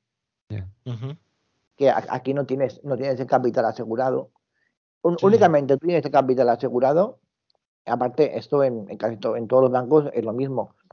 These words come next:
Speaker 3: En los, los depósitos. Los depósitos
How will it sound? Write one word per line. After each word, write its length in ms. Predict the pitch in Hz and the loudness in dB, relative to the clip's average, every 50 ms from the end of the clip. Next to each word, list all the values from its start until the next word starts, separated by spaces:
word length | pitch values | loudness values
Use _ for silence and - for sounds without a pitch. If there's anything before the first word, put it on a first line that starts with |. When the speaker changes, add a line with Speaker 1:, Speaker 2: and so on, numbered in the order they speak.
| _ _ | _ _
Speaker 3:
En 220 | - 117 120 120 123 | 0 2 2 4 4
los, 260 | 127 117 - - - | 4 2 2 -2 -4
los 200 | - 139 127 - | 0 0 0 2
depósitos. 560 | - 127 123 143 147 127 120 101 - 101 98 - _ _ _ _ _ _ _ _ - | 0 0 4 4 4 4 4 -4 -10 -10 -12 -12 _ _ _ _ _ _ _ _ -10
Los 80 | - 98 | -10 -8
depósitos 460 | - 110 120 123 131 147 143 160 160 | -6 -4 -2 -2 -2 -2 2 0 0